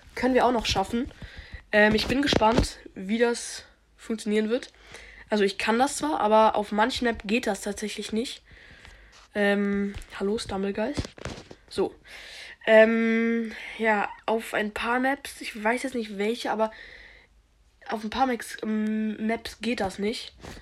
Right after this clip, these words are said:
Das habe ich schon oft probiert, aber es geht nicht auf allen. Aber wir hoffen jetzt, dass eine gute Map kommt. Und ich bin gespannt, ich bin gespannt.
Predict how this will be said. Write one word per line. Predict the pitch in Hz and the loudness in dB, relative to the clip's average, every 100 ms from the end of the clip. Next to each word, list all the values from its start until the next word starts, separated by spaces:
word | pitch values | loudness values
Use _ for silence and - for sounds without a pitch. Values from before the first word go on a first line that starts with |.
| - - | -20 -8
Das | 226 | -2
habe | 220 | -2
ich | |
schon | - 226 | -2 -4
oft | 233 | -4
probiert, | - 226 226 262 | -6 -2 0 2
aber | 214 214 214 - _ - - - - - - - - - - - _ _ | 4 2 2 -4 _ -20 -20 -20 -20 -20 -20 -20 -20 -20 -20 -20 _ _
es | - - | -2 -2
geht | - | 0
nicht | 247 254 | 4 6
auf | - | 8
allen. | 196 202 285 349 - - - | 8 6 4 0 -4 -2 2
Aber | 220 214 208 | 4 6 4
wir | 208 | 2
hoffen | 254 269 | 2 4
jetzt, | 247 233 - - - - | 2 2 -4 -8 -10 -6
dass | - 220 - | -2 -2 0
eine | 214 208 | 2 2
gute | 202 226 220 | 0 -2 0
Map | 208 196 196 214 - | 0 0 0 -2 -4
kommt. | - 247 285 - - - - - _ - _ _ _ _ - - _ - | -4 -2 -4 -8 -18 -20 -20 -20 _ -20 _ _ _ _ -20 -20 _ -2
Und | 202 202 208 208 214 262 311 - - - _ _ _ _ _ _ _ _ _ _ _ _ - | 4 6 6 4 0 -2 -4 -8 -10 -14 _ _ _ _ _ _ _ _ _ _ _ _ -20
ich | - | -12
bin | 233 | -6
gespannt, | 208 - 208 220 | -6 -4 -4 -4
ich | |
bin | - 202 | -2 -2
gespannt. | - 214 247 | -2 -2 -2